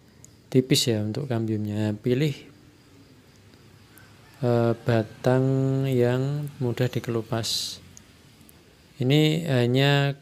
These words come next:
kulitnya saja ya. Jadi diusahakan untuk kambiumnya jangan sampai, eh, terbawa atau bahkan kayunya jangan sampai terbawa.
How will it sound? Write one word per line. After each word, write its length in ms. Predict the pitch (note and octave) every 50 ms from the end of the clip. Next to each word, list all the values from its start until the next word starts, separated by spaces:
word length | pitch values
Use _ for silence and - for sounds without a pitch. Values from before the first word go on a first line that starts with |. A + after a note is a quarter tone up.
| - _ _ _ _ _ _ _ _ _
kulitnya 320 | - C3+ C3 C3 B2+ C3
saja 320 | B2+ A#2+ B2+ A#2+ - C#3 C3
ya. 240 | A#2 G#2+ G#2 G#2+ B2 - - _ _ - -
Jadi 240 | A#2+ - - C3+ C3
diusahakan 720 | - B2 A2 - - A#2+ A2+ A2 A2 C3 C3+ C3 B2 A2+
untuk 240 | A2 A#2 A#2+ C#3 - - - - - - - - - - - -
kambiumnya 560 | - A#2+ A#2 A2+ A2+ A2+ A2+ G#2+ A2 A2+ B2 C3 B2+
jangan 320 | - A#2 A2 G#2+ A2 A2
sampai, 400 | G#2+ A2 G#2 G#2 G#2 A#2 A2+ A#2+ - - - - - - - - - - - - - - - -
eh, 140 | A2+ A2+ A2
terbawa 800 | G#2+ A2+ A2+ A2 - - A2+ G#2+ G#2 G2+ G#2 A2 A#2 B2+ C3 A#2+
atau 320 | G#2+ - A2+ A2 A2 A2 A2 A2 A#2 D3+ D#3+ - -
bahkan 400 | - B2 G#2+ - - A#2+ A#2 A2+
kayunya 480 | A2+ A#2+ A2+ A2+ A2 A2 A2 A2+ A#2 B2+
jangan 400 | - - A2+ G#2+ G#2+ G#2+ G#2+ G#2
sampai 240 | - G#2+ G#2+ A#2+ A#2
terbawa. 560 | - A2 G#2 - A2+ G#2+ G2+ G2 G2+ G#2